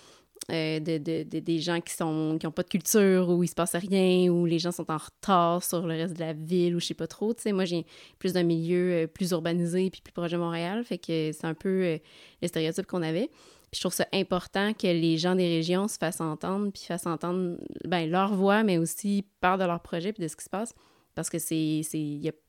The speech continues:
plein de choses qui se passent, qui se passent qui sont super novatrices, puis, euh, dont on n'entend pas vraiment parler, tu sais, euh, parce qu'on est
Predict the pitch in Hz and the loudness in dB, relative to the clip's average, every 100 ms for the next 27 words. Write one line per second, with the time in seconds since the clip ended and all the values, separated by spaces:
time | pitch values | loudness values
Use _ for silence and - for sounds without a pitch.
0 | - 196 226 214 226 208 - - 202 202 | -6 0 2 2 0 -6 -10 -10 -8 -8
1 | 175 - 196 - 185 160 - 208 196 160 | -8 -8 -6 -6 -6 -6 -4 -2 0 -2
2 | 175 - 220 - - - - - _ - | -6 -6 -8 -8 -20 -20 -20 -20 _ -6
3 | 165 160 160 160 160 160 156 160 156 190 | -2 0 0 0 -2 -4 -4 -6 -6 -6
4 | 190 170 180 165 156 180 202 - 202 202 | -4 -4 -4 -6 -6 -4 -6 -6 -6 -4
5 | 180 156 151 - - 170 - - 190 190 | -4 -4 -6 -10 -8 -8 -6 -2 2 2
6 | 180 160 | 2 0